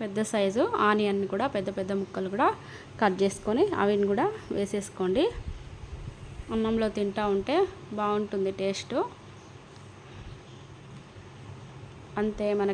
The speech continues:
కమ్మ కమ్మని రోటి పచ్చడి, గోంగూర రోటి పచ్చడి రెడీ అయిపోయింది ఫ్రెండ్స్. మీరు కూడా ఖమ్మం స్టైల్లో నేను చేసా, మీరు కూడా ఒక్కసారి ఇ-, చేసేయండి,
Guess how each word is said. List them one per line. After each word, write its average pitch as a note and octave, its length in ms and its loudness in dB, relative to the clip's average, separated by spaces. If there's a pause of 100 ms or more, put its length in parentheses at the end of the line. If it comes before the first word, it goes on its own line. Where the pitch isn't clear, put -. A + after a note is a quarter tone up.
(100)
కమ్మ G#3 180 2 (140)
కమ్మని G#3+ 400 2 (1600)
రోటి G#3+ 320 0
పచ్చడి, G#3+ 420 2 (280)
గోంగూర G#3+ 360 2 (100)
రోటి G3+ 280 0
పచ్చడి G3 380 0 (300)
రెడీ G3+ 240 2
అయిపోయింది G#3+ 480 0
ఫ్రెండ్స్. A3+ 320 2 (1700)
మీరు G#3+ 240 0
కూడా G3 180 4 (600)
ఖమ్మం G#3 340 2
స్టైల్లో G3+ 400 4
నేను G3 180 4
చేసా, G3 220 4 (120)
మీరు G3+ 180 4
కూడా G3+ 160 2
ఒక్కసారి G3+ 420 0 (320)
ఇ-, F#3+ 120 -2 (540)
చేసేయండి, G#3+ 580 4